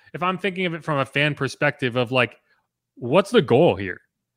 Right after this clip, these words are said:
You know, like, you talk about how Derek Carr's goal was to get back to the Super Bowl. It doesn't feel like this team is operating necessarily with the Super Bowl, with the goal of winning a Super Bowl. It feels like this team is operating with the goal of winning a bad N F C South.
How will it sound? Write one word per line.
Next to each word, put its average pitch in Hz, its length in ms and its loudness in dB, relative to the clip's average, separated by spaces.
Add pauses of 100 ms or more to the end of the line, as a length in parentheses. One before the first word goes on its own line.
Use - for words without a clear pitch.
(400)
You 160 100 0
know, 165 100 4
like, 175 180 2
you 165 60 0
talk 180 180 2
about 180 200 0
how 160 100 2
Derek 156 300 2
Carr's 170 260 2
goal 170 300 2
was 120 140 0
to 117 60 -12
get 151 140 -2
back 143 200 2
to 127 60 -6
the 110 100 -4
Super 202 260 -4
Bowl. 110 360 -4 (480)
It 165 60 -2
doesn't 240 320 2
feel 233 160 6
like 214 140 2
this 180 180 0
team 220 220 -2
is 151 100 0
operating 175 480 0
necessarily 147 480 0
with 131 140 -2
the 117 80 -2
Super 190 260 -2
Bowl, 123 380 0 (200)
with 143 100 -4
the 147 60 -4
goal 170 300 4
of 127 60 0
winning 147 200 -2
a 120 60 -2
Super 233 220 -6
Bowl. 127 320 0 (280)
It 160 160 -6
feels 254 220 2
like 190 120 0
this 165 140 -2
team 185 200 -2
is 147 100 -4
operating 139 580 0 (200)
with 147 100 0
the 135 80 -4
goal 151 400 2
of 117 120 -2
winning 156 360 -2
a 117 60 0
bad 131 400 -2
N 135 120 -2
F 117 120 -8
C - 120 -12
South. - 440 -8